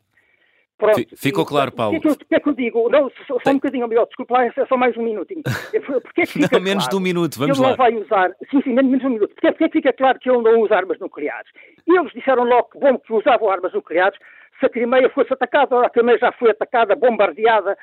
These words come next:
Speaker 1: a estra-, a esquadra russa saiu de lá e ninguém usou armas nucleares. O Putin não é louco, faz aquilo que lhe deixam fazer, Miguel.
Speaker 2: Hum.
Speaker 1: Pronto.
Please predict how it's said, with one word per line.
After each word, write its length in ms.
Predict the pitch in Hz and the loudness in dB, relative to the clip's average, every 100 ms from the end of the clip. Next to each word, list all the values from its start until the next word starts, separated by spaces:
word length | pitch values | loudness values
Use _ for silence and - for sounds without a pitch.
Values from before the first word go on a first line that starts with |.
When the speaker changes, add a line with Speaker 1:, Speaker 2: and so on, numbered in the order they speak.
| - | -6
Speaker 1:
a 60 | - | -2
estra-, 360 | - - 233 - | -2 0 -2 -2
a 80 | 262 | -6
esquadra 360 | 226 277 226 220 | -2 0 2 2
russa 280 | 247 - 240 | 0 -2 -2
saiu 160 | 233 214 | 2 2
de 60 | |
lá 160 | 196 226 | 4 2
e 40 | |
ninguém 260 | 220 214 220 220 | 2 2 2 2
usou 320 | 185 202 220 | 2 2 2
armas 320 | 190 180 165 | 2 0 -2
nucleares. 520 | 160 143 139 131 - - _ _ _ _ | -6 -8 -8 -10 -12 -20 _ _ _ _
O 80 | 359 | -4
Putin 320 | 330 339 349 | -2 2 4
não 100 | 320 320 | 6 6
é 80 | |
louco, 340 | 330 262 262 - - | 4 4 0 -6 0
faz 260 | 277 311 | 2 2
aquilo 380 | 269 - 247 320 277 | -2 -4 0 0 0
que 100 | 254 | -2
lhe 120 | 240 | 2
deixam 280 | 226 214 - | 2 2 -4
fazer, 340 | 175 143 139 110 | -4 -6 -8 -10
Miguel. 200 | 90 80 | -10 -12
Speaker 2:
Hum. 160 | _ _ _ _ _ | _ _ _ _ _
Speaker 1:
Pronto. 280 | 202 196 | -2 0